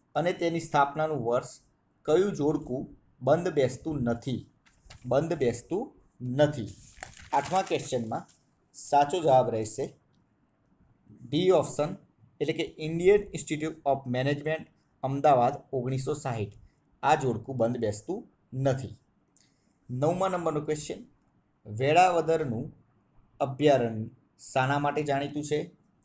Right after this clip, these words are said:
સાચો જવાબ રહેશે એ ઓપ્શન, કાળિયાર માટે.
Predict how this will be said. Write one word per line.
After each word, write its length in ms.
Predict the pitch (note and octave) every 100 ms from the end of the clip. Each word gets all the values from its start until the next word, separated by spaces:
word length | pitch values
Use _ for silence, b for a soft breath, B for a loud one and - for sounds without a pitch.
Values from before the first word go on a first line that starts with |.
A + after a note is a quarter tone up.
| - - _ _ _ _ -
સાચો 460 | - - C3 C3+
જવાબ 240 | C3 A#2+ A2
રહેશે 260 | G#2+ A2
એ 220 | G2+ C3+
ઓપ્શન, 400 | C#3+ C#3+ - E3 F#3+ _ _ _
કાળિયાર 460 | - B2 B2 C3+ A#2
માટે. 340 | F#2+ - -